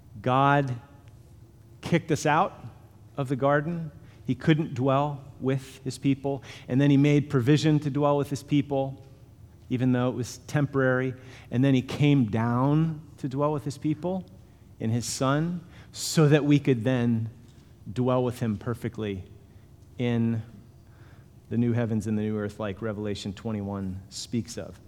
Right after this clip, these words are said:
So the storyline is captured really well in this little children's book. I'd recommend it to you. Whether you're an adult or if you have kids, great.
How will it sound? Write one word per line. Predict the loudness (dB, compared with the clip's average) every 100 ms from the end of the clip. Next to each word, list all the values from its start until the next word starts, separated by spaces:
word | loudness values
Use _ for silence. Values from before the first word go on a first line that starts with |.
| -20 -20 -18
So | 0 4 4 2 -6 -20 -20 -12
the | -10
storyline | -2 2 4 4 2 0 -2 -4 -8 -20 -20 -20 -20 -20 -20 -10
is | -8
captured | -2 -2 0 -2
really | 0 2
well | 2
in | 0
this | -2 -6
little | -8
children's | -4 -4 -4
book. | -8 -12 -12 -20 -12
I'd | -8
recommend | -6 -4 -4 -4 -6
it | -6
to |
you. | -6 -6 -10 -20 -16 -8
Whether | -4
you're | -2 -2
an |
adult | -2 -2 -4 -6
or | -6 -6
if | -6
you |
have | -8
kids, | -4 -6 -6 -14 -10
great. | -4 -4